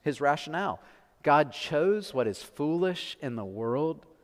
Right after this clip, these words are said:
to shame the wise. He sho-, he chose what is weak in the world to shame the strong. It's not to say that he's opposed to the wise, the noble, and the powerful,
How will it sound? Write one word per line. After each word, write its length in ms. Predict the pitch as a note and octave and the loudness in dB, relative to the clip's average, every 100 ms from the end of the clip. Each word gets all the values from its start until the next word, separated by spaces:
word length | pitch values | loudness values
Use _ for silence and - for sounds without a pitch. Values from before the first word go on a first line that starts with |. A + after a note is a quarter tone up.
| _ _ _ _ | _ _ _ _
to 100 | - | -10
shame 400 | G#2+ - F#2+ G#2 | -10 -6 -6 -4
the 80 | A2+ | -4
wise. 520 | C3 G3 D4+ - - - | -4 -4 -6 -10 -12 -4
He 140 | E3 | -4
sho-, 360 | D#3+ - D3+ D#3 | -4 0 2 2
he 160 | E3+ | 2
chose 320 | E3 - D#3 E3 | 0 2 2 2
what 140 | E3+ | 2
is 140 | E3+ | 2
weak 600 | E3 D3 F#3+ C#4+ G#3+ - - _ _ _ _ - | -2 -4 -2 -2 -4 -14 -20 _ _ _ _ -2
in 160 | D#3+ | 0
the 100 | C#3+ | 0
world 380 | B2 A#2+ A#2 A2 | 2 4 2 0
to 100 | B2 | -8
shame 320 | - A2 G#2+ | -8 -6 -6
the 100 | C3+ | -6
strong. 680 | - - F3+ C#4 D2+ - C4 _ _ _ _ _ _ _ _ _ _ _ _ _ | -10 -10 -10 -8 -10 -14 -20 _ _ _ _ _ _ _ _ _ _ _ _ _
It's 120 | - | -6
not 120 | B3 | -4
to 60 | F3 | -2
say 200 | - D#3 | 6 6
that 140 | C#3+ | 6
he's 120 | C#3 | 2
opposed 640 | B2+ - - E3+ C#4+ C#4 - | 0 -2 4 4 6 0 -2
to 60 | F3 | 2
the 120 | C3 | 4
wise, 480 | B2+ B2 C3 C3 - | 6 10 10 8 0
the 80 | |
noble, 320 | A#2+ B2+ B2+ A#2+ | -2 -2 0 -2
and 100 | A2 | -4
the 60 | |
powerful, 480 | - A#2+ A#2+ D3 G3 | 0 4 4 2 -6